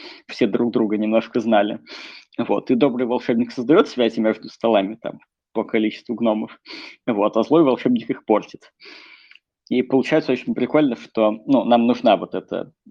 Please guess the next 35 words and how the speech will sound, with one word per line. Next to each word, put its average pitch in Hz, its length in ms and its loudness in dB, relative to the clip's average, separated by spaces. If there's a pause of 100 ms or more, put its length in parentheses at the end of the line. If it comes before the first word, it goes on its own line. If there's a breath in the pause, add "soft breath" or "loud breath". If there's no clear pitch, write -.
вот 113 240 -4
эта 98 140 -6
картинка, 98 520 -4
которая - 340 -8
была, 175 300 2
да, 113 180 0
с - 100 -10
двумя 110 280 2
соседними - 540 -4
ребрами, 117 380 -2
с - 60 -14
такой - 240 -8
перемычкой, - 760 -4 (580 soft breath)
чтобы - 320 -6
все - 160 -6
получилось, 110 760 -6 (100)
и 95 240 -10 (160)
по-другому 110 500 -4
никак. - 460 -2 (840 loud breath)
Вот. - 300 -6 (180)
Она 131 240 4
получается, 120 1120 0
когда 101 600 0 (100)
гномов 104 420 -6
за 101 140 -2
одним 98 280 -6
столом, 107 540 -2 (960 soft breath)
э, - 220 -4
нечетное 123 600 2
количество, - 540 -6
и 123 140 -2
не 170 140 2
получается, 131 560 0
когда 110 260 -2
четное. 107 540 -6